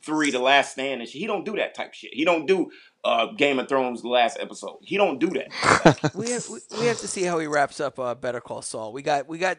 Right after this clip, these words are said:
Speaker 3: differing opinions on The
Speaker 1: We
Speaker 3: Last
Speaker 1: have different
Speaker 3: Season.
Speaker 1: opinions. We have, we have different
Speaker 3: But the
Speaker 1: opinions,
Speaker 3: first two
Speaker 1: but, um,
Speaker 3: seasons were great. I just didn't, I didn't think the last season was that good.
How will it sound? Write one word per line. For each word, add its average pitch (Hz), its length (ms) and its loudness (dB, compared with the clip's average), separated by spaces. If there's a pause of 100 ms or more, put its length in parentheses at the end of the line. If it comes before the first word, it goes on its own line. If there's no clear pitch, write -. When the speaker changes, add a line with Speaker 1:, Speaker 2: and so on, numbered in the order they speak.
(140)
Speaker 3:
differing 165 360 -10
opinions 151 460 -12
on 131 200 -8
The 131 60 4
Speaker 1:
We 175 80 8
Speaker 3:
Last 208 120 12
Speaker 1:
have 208 80 6
different 220 320 4
Speaker 3:
Season. 175 100 2
Speaker 1:
opinions. 147 400 -6
We 135 80 -6
have, 147 180 -2
we 151 80 -4
have 147 100 -4
different 139 160 -8
Speaker 3:
But 165 180 2
the - 60 -6
Speaker 1:
opinions, 180 100 -4
Speaker 3:
first 233 200 -2
two 262 60 -4
Speaker 1:
but, 240 80 -10
um, 208 80 -4
Speaker 3:
seasons 220 260 -8
were 208 80 -8
great. 175 280 -4 (160)
I 143 120 -6
just 175 180 -8
didn't, 170 360 -4
I 165 120 -2
didn't 175 160 -6
think 165 160 -6
the 160 200 -4
last 151 280 -8
season 147 240 -12
was 139 120 -18
that 123 160 -12
good. 113 200 -20